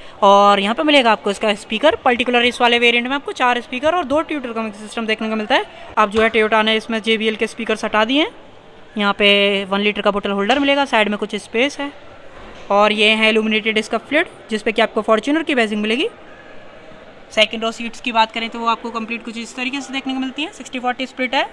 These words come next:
मैंने वो already बता दिया। Three point seat belts मिलेंगी, प्री टेंशन है, load limiter के साथ। Beach वाले के लिए जो है lap belt आएगी, नीचे Isofix child seat mountings हैं, थ्री point seat belts। आइए अब अंदर चलते हैं।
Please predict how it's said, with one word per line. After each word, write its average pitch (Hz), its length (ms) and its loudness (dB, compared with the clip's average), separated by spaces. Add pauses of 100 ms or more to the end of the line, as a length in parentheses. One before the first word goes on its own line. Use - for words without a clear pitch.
मैंने 233 220 -4
वो 233 120 -4 (120)
already 220 320 0
बता 226 220 -2
दिया। 254 160 -6 (160)
Three 233 120 -6
point 262 220 0
seat 262 140 -4
belts 277 240 4
मिलेंगी, 277 280 0
प्री 277 140 -6
टेंशन 247 320 -2
है, 240 100 2
load 240 200 -4
limiter 254 240 -4
के 247 80 -8
साथ। - 720 -6
Beach 226 280 -2
वाले 233 200 6
के 233 80 -2
लिए 226 140 2
जो 226 100 -2
है 226 80 2
lap 226 200 2
belt 285 260 4
आएगी, 294 280 4 (840)
नीचे 208 300 -2
Isofix 202 420 2
child 208 260 2
seat 208 140 -6
mountings 208 440 -2
हैं, 294 140 2
थ्री - 1400 -20
point 190 200 -6
seat 190 180 -8
belts। 262 460 -2 (300)
आइए 240 220 4
अब 262 100 6
अंदर 254 200 2
चलते 269 280 -4
हैं। 349 100 -2